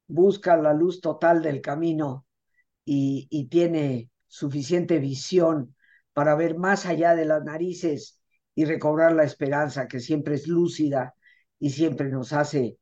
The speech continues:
ver hacia adelante, más allá de la turbulencia que puede haber en el momento.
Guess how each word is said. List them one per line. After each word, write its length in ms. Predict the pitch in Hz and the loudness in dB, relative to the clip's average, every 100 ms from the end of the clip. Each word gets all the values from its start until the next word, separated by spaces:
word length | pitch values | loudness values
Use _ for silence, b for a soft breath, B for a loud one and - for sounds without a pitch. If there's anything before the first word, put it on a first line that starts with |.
| _ _ - | _ _ -4
ver 380 | 151 131 104 _ _ - | 0 0 -4 _ _ -10
hacia 300 | 131 - 127 | -10 -2 -2
adelante, 680 | 127 139 143 135 - 110 _ _ _ _ | -2 -2 -4 -4 -10 -18 _ _ _ _
más 420 | 147 175 190 - | -4 0 0 0
allá 320 | 160 143 156 | 0 4 4
de 100 | 165 | 4
la 200 | 151 139 | 0 -4
turbulencia 1000 | - 180 160 151 151 156 151 139 127 110 _ b b _ | -2 0 0 0 0 0 -2 -6 -12 -14 _ b b _
que 120 | 131 | -6
puede 280 | 135 143 139 | -2 0 0
haber 360 | 127 131 123 - | -2 -4 -6 -8
en 180 | 143 131 | -6 -4
el 100 | 123 | -4
momento. 540 | 120 120 113 107 - | -6 -6 -8 -12 -18